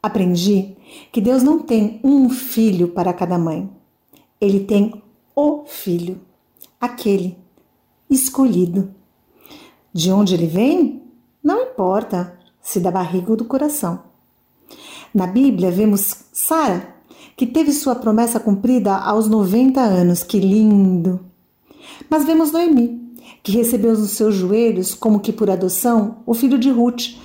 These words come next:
para que em sua velhice pudesse servir de alento. Qual experiência foi a mais linda?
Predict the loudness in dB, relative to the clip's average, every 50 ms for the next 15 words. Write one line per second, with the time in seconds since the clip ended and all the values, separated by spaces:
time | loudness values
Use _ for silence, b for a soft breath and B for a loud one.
0 | B B B B -4 -2 -2 -2 0 2 2 2 2 2 -2 -2 0 2 2 2
1 | 2 2 2 2 2 0 0 -2 -4 -8 -10 -14 -20 -20 -20 -16 -4 -4 -2 0
2 | 0 0 0 -2 -4 -2 -2 -2 -2 0 0 0 0 0 0 -2 -2 0 0 -2
3 | -4 -6 -8 -10 -16 -20 -20 _ _ _ _ b b b b b b b b b
4 | _ _ -4 0 0 2 0 0 0 0 2 2 4 2 2 2 0 0 0 0
5 | 0 2 2 0 0 -2 -2 -4 -4 -4 -6 -6 -8 -8